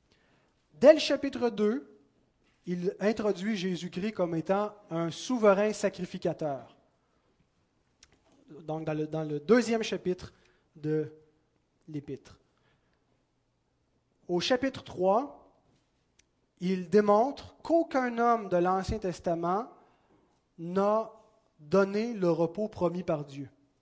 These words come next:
Que les bénédictions qui ont, sont annoncées depuis la création ne sont venues par aucun homme. Ce n'est pas Moïse qui a donné le repos, ce n'est pas Josué qui a donné le repos. Même au temps de David, le repos n'était pas venu et il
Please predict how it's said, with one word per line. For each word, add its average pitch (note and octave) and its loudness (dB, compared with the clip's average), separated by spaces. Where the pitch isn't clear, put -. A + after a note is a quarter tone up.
Que - -6
les F3 0
bénédictions A3+ 0
qui - -6
ont, F3 -4
sont F3+ -2
annoncées G#3 -2
depuis A3 -2
la G3+ 2
création E3+ -2
ne E3+ -6
sont G3 -2
venues A3 -2
par G3 4
aucun G3+ 0
homme. E3+ -4
Ce - -14
n'est D#3 -8
pas G3 2
Moïse B3+ 2
qui A#3+ -6
a - -2
donné G#3+ 0
le A3 -2
repos, A#3+ 2
ce - -8
n'est F3 -2
pas F3 -2
Josué A3 -4
qui A#3+ -4
a G#3+ -4
donné G#3 0
le G#3 0
repos. G#3+ 0
Même A3 2
au C4 6
temps C4 2
de B3+ -6
David, C4+ 4
le A#3 6
repos G#3+ 4
n'était A3+ 0
pas G#3+ 2
venu G#3 -4
et G#3 2
il G3+ -4